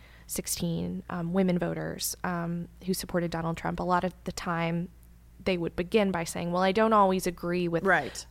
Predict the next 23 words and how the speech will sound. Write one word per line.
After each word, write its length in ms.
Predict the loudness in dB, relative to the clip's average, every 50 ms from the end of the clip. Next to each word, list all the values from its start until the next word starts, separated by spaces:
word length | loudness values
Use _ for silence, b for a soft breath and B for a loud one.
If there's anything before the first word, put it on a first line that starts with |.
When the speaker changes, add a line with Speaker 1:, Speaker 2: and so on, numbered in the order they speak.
| -14 -2
Speaker 1:
with 200 | 0 0 0 0 -4 -12 -20 -20 -20 -20 -20 -20 -14 -4
what 220 | 2 4 4 4
he 80 | 4 2
says 560 | 0 2 4 6 6 8 8 8 6 6 4
or 100 | 0 -4
how 260 | -2 2 2 4 4
he 80 | 2 0
says 420 | -2 0 2 4 4 4 2 0
it, 240 | -2 -2 -2 -4 -8 B B B B B B B 6
but 180 | 6 6 6 6 4
I 120 | 4 4
just, 380 | 2 0 -2 -4 -6 -8 -12 b b b b -6
I 80 | -6
hate 340 | -6 -4 -4 -4 -4 -4 -6
Hillary. 560 | -6 -6 -6 -6 -6 -8 -10 -10 -12 -14 -16 -16 -20 -12 -4
Speaker 2:
Right. 200 | 0 0 4 4
Speaker 1:
I 80 | 4 4
hate 580 | 4 0 -4 -2 0 2 2 2 2 0 -4
Hillary, 500 | -6 -4 -2 0 0 0 -2 -4 -8 -8 -6
Speaker 2:
Mm-hmm. 340 | -6 -6 -6 -6 -6 -6 -4 -2
Speaker 1:
and 100 | 0 0
I 80 | 0
hate 460 | 0 -2 -2 -2 0 0 0 -2 -4